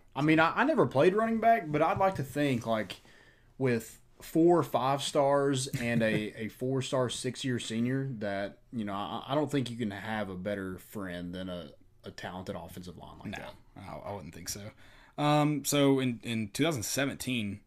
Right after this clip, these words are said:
Speaker 2: with John Kelly, I think that's the last time Tennessee eclipsed two thousand yards in the run game.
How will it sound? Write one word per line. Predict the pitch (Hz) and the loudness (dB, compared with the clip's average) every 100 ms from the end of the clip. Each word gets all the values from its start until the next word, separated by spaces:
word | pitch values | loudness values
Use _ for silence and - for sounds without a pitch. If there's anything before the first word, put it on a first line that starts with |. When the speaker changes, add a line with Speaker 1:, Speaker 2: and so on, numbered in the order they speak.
| _ 107 | _ -10
Speaker 2:
with | 104 98 - - 120 | -8 -10 -12 -18 -8
John | 107 107 | -6 -6
Kelly, | - 104 104 95 98 | -6 -8 -6 -8 -10
I | - | -12
think | - 139 | -8 -8
that's | 107 | -6
the | 101 | -6
last | 98 - | -6 -6
time | - 101 - - _ _ _ | -10 -12 -16 -20 _ _ _
Tennessee | - 110 - 104 | -8 -4 -4 -6
eclipsed | - 101 - | -10 -12 -10
two | 117 | -10
thousand | 101 95 95 | -8 -10 -10
yards | 95 90 82 | -14 -14 -14
in | |
the | 85 | -16
run | 85 73 | -18 -18
game. | - 117 | -18 -18